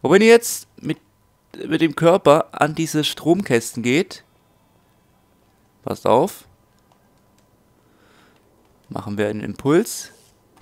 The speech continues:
Baff! Haut's dich hier weg und das finde ich ein richtig cooler Glitch, weil ihr dann auch noch schön wegmoved. So, der Glitch hat mir, äh, der Milch gezeigt,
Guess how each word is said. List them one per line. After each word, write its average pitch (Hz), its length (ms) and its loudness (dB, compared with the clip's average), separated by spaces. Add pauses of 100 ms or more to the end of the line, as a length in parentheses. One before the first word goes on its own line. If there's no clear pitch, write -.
Baff! - 480 4 (920)
Haut's - 340 2
dich 180 240 2
hier 131 320 0
weg 131 240 0
und 123 120 0
das 123 180 -4
finde 127 180 -2
ich - 160 -10 (500)
ein 120 100 -6
richtig 160 440 -4
cooler 202 320 2
Glitch, - 480 -4 (1160)
weil 127 140 4
ihr 123 160 2
dann - 60 -6
auch 127 260 -2
noch 127 140 -4
schön 170 540 -4
wegmoved. 139 680 -2 (1120)
So, 110 460 -4 (400)
der 107 260 -6
Glitch - 240 -6
hat 113 180 -2
mir, 110 280 -2 (120)
äh, 78 140 -10
der 110 160 -2
Milch 147 380 -2
gezeigt, 110 720 0